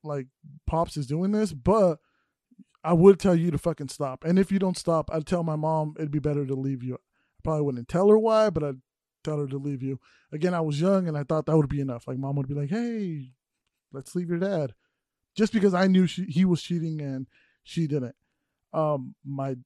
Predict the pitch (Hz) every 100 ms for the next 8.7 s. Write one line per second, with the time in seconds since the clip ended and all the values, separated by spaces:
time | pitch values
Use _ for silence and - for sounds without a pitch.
0 | _ 170 202 208 180 165 214 202 202 190
1 | 180 139 139 165 143 139 131 175 - 151
2 | 147 139 165 165 160 143 151 151 160 156
3 | 151 151 151 165 170 147 - _ 196 185
4 | 180 175 165 - _ - 156 160 170 170
5 | 175 165 160 156 147 156 165 156 156 147
6 | 151 147 156 147 131 160 147 143 127 151
7 | 151 - 147 135 147 - - 147 - 139
8 | 135 131 127 127 147 123 120